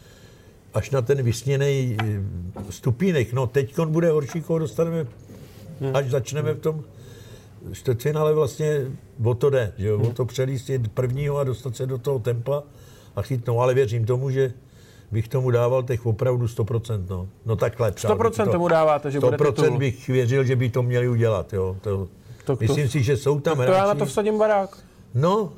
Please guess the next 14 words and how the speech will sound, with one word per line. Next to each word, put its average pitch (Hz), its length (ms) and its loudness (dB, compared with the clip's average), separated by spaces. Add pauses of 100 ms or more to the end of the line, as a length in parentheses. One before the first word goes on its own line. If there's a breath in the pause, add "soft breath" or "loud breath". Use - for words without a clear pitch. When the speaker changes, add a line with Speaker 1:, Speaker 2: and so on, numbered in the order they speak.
(120)
Speaker 1:
ano, 208 320 2
dalo 139 240 4
by 190 100 -2
se, 208 340 -2
dalo 196 220 4
by 196 80 -2
se 185 120 -4
vsadit, 185 320 0
ale 190 220 2 (460 loud breath)
zase 139 240 2
ono 175 180 2
sázet 170 400 0
majetek 165 360 2
takovýhle. 175 440 2